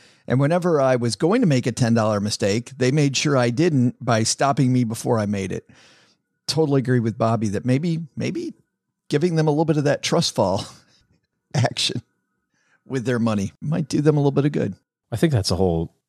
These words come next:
Speaker 2: you know, and that the whole gist of being a parent is you're trying to let them fail at the small stuff so they don't fail at the big stuff.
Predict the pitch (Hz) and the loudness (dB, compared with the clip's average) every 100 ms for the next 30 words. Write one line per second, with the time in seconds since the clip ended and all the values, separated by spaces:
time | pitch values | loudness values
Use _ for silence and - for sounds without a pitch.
0 | - 104 80 76 110 107 101 95 95 80 | -2 0 2 0 2 2 2 2 0 0
1 | 95 98 - 82 95 90 80 87 87 101 | -2 -2 -2 -2 0 -2 -2 -2 -2 -2
2 | - 92 87 82 95 87 87 - 90 82 | -6 -6 -4 -2 0 0 -2 -2 0 0
3 | 80 78 - _ _ _ _ _ _ _ | -2 -4 -10 _ _ _ _ _ _ _
4 | 101 101 107 98 - 98 90 101 98 95 | -2 0 2 0 0 0 2 0 -2 -2
5 | - 90 90 107 95 95 87 87 80 92 | 0 0 0 0 0 0 2 0 0 0
6 | 90 85 87 87 - 143 - | 0 0 -4 -4 -4 -8 -10